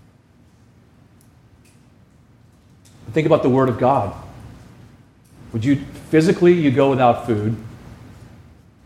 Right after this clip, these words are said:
Physically, we don't go out, we eat, don't we? We nourish our bodies. But how much more spiritually? Jesus said, "Man shall not live by bread alone, but by every word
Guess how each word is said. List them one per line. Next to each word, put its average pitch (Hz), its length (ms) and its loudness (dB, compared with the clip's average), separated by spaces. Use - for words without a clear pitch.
Physically, 156 320 2
we 135 80 6
don't 120 180 2
go 117 100 2
out, 107 280 0
we 117 100 0
eat, 120 300 -4
don't 107 160 -8
we? 127 160 -6
We 117 100 -2
nourish 120 320 0
our 123 120 2
bodies. 120 580 0
But 123 120 4
how 143 220 2
much 156 320 2
more 127 640 -2
spiritually? 135 920 -2
Jesus 127 340 -2
said, 113 220 0
"Man 123 240 0
shall 131 200 -4
not 123 220 0
live 117 280 0
by 107 420 0
bread 131 200 0
alone, 123 500 2
but 117 180 0
by 110 400 -2
every 131 320 -2
word 123 680 0